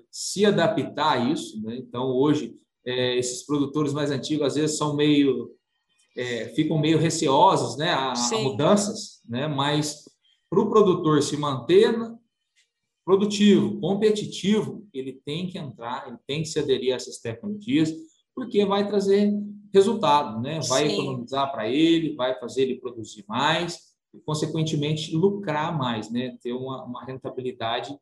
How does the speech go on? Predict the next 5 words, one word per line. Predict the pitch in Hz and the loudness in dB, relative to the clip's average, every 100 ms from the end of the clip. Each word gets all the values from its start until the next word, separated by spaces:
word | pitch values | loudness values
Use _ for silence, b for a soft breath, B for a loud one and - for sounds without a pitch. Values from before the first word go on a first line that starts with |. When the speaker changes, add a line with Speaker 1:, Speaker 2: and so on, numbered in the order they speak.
| _ _ _ - | _ _ _ -2
Speaker 1:
melhor. | 156 147 107 - - _ _ _ - | 2 2 0 -4 -14 _ _ _ -12
Speaker 2:
Sim. | - 208 180 170 _ _ _ B B B B B B B B B - | -8 -8 -10 -16 _ _ _ B B B B B B B B B -2
Marco | 285 285 311 | 0 4 4
Aurélio, | 285 285 285 | 6 6 6
olha, | 285 294 277 254 | 6 6 4 0